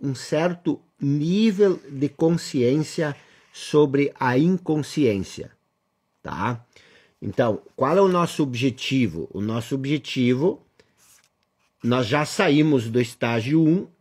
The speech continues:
a maioria de nós está no estágio dois.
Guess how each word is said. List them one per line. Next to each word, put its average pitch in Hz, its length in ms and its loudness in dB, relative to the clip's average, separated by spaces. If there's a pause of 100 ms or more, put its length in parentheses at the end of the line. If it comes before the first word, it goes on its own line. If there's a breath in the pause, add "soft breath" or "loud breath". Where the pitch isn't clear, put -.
(440)
a 127 80 0
maioria 151 640 4
de 139 140 -2
nós 139 340 0
está 165 380 -2
no 226 100 0
estágio 120 540 -2
dois. 95 640 -2